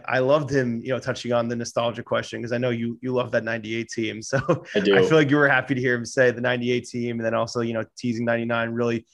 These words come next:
Speaker 1: being the t-, the team that, you know, the best that never was, because like you said, you know, Vinny went down and, you know, just,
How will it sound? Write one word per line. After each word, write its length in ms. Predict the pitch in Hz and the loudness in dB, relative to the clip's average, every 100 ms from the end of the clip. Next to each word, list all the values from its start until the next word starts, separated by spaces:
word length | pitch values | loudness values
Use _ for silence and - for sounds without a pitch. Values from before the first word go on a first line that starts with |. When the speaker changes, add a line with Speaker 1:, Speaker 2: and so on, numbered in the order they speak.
| _ _ - | _ _ 4
Speaker 1:
being 260 | 160 156 | 6 6
the 100 | 143 | 4
t-, 180 | 139 - | 0 -8
the 80 | 123 | -8
team 380 | 127 151 143 139 | -4 0 2 4
that, 180 | 131 127 | 4 2
you 80 | 131 | 0
know, 100 | 117 | 0
the 140 | 110 | 0
best 260 | 110 135 - | 2 0 2
that 80 | 127 | -2
never 240 | 123 113 | -2 -4
was, 340 | 117 117 113 110 | -6 -4 -4 -6
because 460 | 113 - 110 110 | -10 -4 -4 -2
like 160 | 120 107 | -4 -4
you 60 | |
said, 420 | 110 - 113 104 110 | -6 2 2 2 -2
you 60 | |
know, 160 | 110 107 | -4 -2
Vinny 220 | 123 123 | 0 0
went 220 | 117 110 | 0 0
down 420 | 123 120 117 113 | 2 2 0 -2
and, 200 | 110 107 _ _ _ _ - | -6 -8 _ _ _ _ -2
you 60 | |
know, 80 | 127 | 0
just, 240 | 117 117 | 0 -4